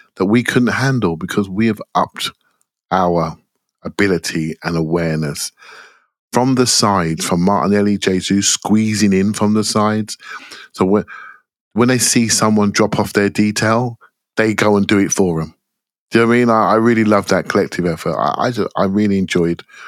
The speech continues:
our c-, defensive focus and maturity to wait to get into our attacking shape.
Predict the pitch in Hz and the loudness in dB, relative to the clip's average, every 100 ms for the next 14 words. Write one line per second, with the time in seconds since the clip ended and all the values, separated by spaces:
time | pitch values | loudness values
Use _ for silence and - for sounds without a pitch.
0 | - _ - 87 87 - - - 95 90 | -20 _ -2 0 0 -4 -12 -6 -4 -2
1 | 85 - 85 - 95 98 101 104 - - | -2 -2 -6 -2 -2 0 -2 -4 -6 -16
2 | - - _ _ _ 92 90 90 - - | -20 -20 _ _ _ -4 0 0 -2 0
3 | 110 95 85 - 82 - 82 82 82 - | 2 2 0 -2 -4 -4 -6 -4 -4 -6
4 | 80 78 80 - 76 78 - 78 - - | -6 -4 -4 -6 -8 -8 -10 -10 -10 -12